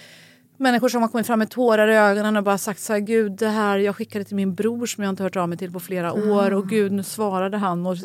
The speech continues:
Speaker 1: och liksom, de är
Speaker 2: Åh.
Speaker 1: helt så här tårögda. Så att det, det här kan faktiskt sätta igång fantastiska,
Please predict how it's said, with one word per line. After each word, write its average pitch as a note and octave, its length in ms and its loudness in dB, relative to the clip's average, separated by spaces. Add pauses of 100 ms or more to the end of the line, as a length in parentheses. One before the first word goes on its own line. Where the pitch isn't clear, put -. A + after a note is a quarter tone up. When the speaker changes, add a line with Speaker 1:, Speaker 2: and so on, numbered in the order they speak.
(120)
Speaker 1:
och B3 80 4
liksom, A#3 260 0
de A#3 140 4
är G3+ 40 4
Speaker 2:
Åh. A3+ 160 4
Speaker 1:
helt G#3+ 180 0
så - 80 -6
här G#3 60 -4
tårögda. F#3+ 880 0
Så B3+ 120 -2
att B3+ 120 -6 (1000)
det, B3+ 240 0
det A#3 120 -2
här D4+ 100 2
kan C#4 180 -6
faktiskt B3+ 180 -6
sätta A3 200 -6
igång G#3 340 -4
fantastiska, - 1300 -10